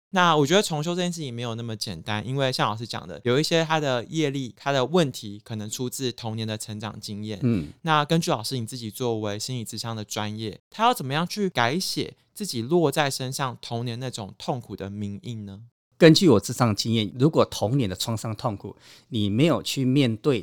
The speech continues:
Speaker 2: 它或是疗愈它，它不会不见。那有些那个痛苦就变成转化成一个是心理的状态，一个是生理的痛。那心理的话，当然最多就是我们看到的忧郁症啊、恐慌症啊、焦虑症啊、自律神经失调。你看现在失眠的多少，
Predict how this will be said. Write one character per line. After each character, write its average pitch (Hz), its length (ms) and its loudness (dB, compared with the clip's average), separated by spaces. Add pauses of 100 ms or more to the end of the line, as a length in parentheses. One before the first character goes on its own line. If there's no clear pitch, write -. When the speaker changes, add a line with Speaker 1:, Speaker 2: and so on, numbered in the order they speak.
Speaker 2:
它 104 400 -8 (160)
或 135 100 -6
是 104 380 -4
疗 98 240 -4
愈 113 160 -4
它， 87 320 -10 (160)
它 151 140 -4
不 120 120 -8
会 113 140 -6
不 - 140 -16
见。 - 280 -12 (200)
那 160 180 2
有 123 100 -4
些 139 200 0
那 147 120 2
个 - 120 -6
痛 131 240 0
苦 - 160 -14
就 - 120 -12
变 117 240 -6
成 87 200 -10
转 - 180 -12
化 120 160 -10
成 - 180 -14
一 - 60 -18
个 104 140 -12
是 - 120 -12
心 - 300 -4
理 135 80 -4
的 - 100 -14
状 110 160 -12
态， 104 80 -8
一 92 40 -10
个 - 100 -12
是 120 140 -10
生 - 260 -4
理 117 80 -8
的 - 120 -16 (180)
痛。 - 220 2 (120)
那 165 100 -2
心 - 300 4
理 131 100 6
的 - 80 -8
话， 117 220 0
当 123 160 -4
然 104 140 -4 (140)
最 131 180 -2
多 107 180 -6
就 101 140 -12
是 113 120 -8
我 98 100 -8
们 98 120 -14
看 110 160 -12
到 101 100 -8
的 98 160 -16
忧 107 180 -8
郁 107 120 -6
症 98 300 -8
啊、 87 400 -14
恐 - 200 -20
慌 107 180 -12
症 104 280 -10
啊、 90 240 -12
焦 113 160 -6
虑 110 140 -8
症 101 260 -8
啊、 87 100 -10
自 110 160 -10
律 113 80 -6
神 98 160 -10
经 107 140 -8
失 - 160 -8
调。 - 160 -16
你 90 40 -18
看 120 120 -12
现 110 180 -10
在 104 80 -10
失 - 200 -6
眠 95 160 -6
的 - 80 -16
多 95 140 -12
少， - 120 -14